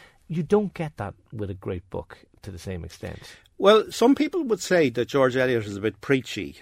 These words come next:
Speaker 2: Yeats actually didn't like her, and even in his own time he found her a bit dated. He said, uh, she was moral, and Yeats said the moral and the religious impulse kill each other in the end. He said if she had more religion, she would have less morals.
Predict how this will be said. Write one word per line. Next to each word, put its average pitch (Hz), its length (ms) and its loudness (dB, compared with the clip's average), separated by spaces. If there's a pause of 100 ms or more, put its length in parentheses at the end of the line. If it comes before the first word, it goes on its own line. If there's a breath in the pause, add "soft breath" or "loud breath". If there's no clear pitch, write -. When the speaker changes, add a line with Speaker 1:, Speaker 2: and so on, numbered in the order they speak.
Speaker 2:
Yeats 143 340 2
actually 135 280 0
didn't 101 260 -2
like 139 260 0
her, 107 160 -2
and 113 140 -6
even 127 180 -4
in 113 80 0
his 113 140 -4
own 156 160 4
time 120 260 -2
he 107 80 -6
found 110 300 -4
her 104 80 -4
a 98 40 -8
bit 101 180 -10
dated. 104 420 -4
He 120 100 -6
said, 113 320 -4
uh, 104 220 -2 (340 soft breath)
she - 220 -6
was 110 420 -6
moral, 123 460 2 (180)
and 104 320 -6 (260)
Yeats 120 260 0
said 113 140 -4
the 113 80 -2
moral 120 360 2
and 107 160 -4
the 104 80 -4
religious 113 440 -2
impulse 98 460 -8
kill - 300 -6
each 117 180 -4
other 101 180 -6
in 92 120 -6
the 101 180 -6
end. 92 300 -6 (400 loud breath)
He 117 120 -8
said 127 160 0
if 117 80 -4
she - 160 -4
had 120 160 -2
more 143 220 6
religion, 123 440 2
she - 160 -4
would 104 120 -4
have 101 160 -8
less 110 200 -4
morals. 110 480 -4